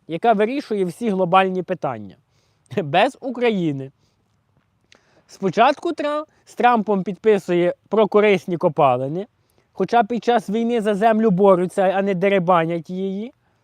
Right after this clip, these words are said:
Випиздовують всіх українців, більш-менш свідомих, і там залишається пустош, де просто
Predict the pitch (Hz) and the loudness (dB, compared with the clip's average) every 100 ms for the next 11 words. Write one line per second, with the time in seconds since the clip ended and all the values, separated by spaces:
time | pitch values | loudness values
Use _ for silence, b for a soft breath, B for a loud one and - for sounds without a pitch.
0 | _ _ _ _ _ _ _ _ _ - | _ _ _ _ _ _ _ _ _ -4
1 | 156 254 220 247 185 240 226 208 202 180 | 6 6 6 2 4 6 6 4 0 -2
2 | - 247 208 - 208 175 208 190 185 175 | -6 -4 -4 -4 -6 0 0 2 0 -2
3 | - 208 196 165 214 190 208 214 196 - | -2 -6 -6 -6 -4 -4 -2 -2 -4 -6
4 | 208 190 202 196 262 - _ _ _ _ | -4 2 2 2 -4 -8 _ _ _ _
5 | _ _ _ _ _ _ _ _ _ _ | _ _ _ _ _ _ _ _ _ _
6 | 185 180 262 302 240 214 - 214 185 - | -2 4 4 6 2 2 4 2 2 2
7 | 185 - 294 - 311 175 202 208 220 - | -2 0 -4 -4 -6 0 -2 0 -2 -2
8 | 190 | -4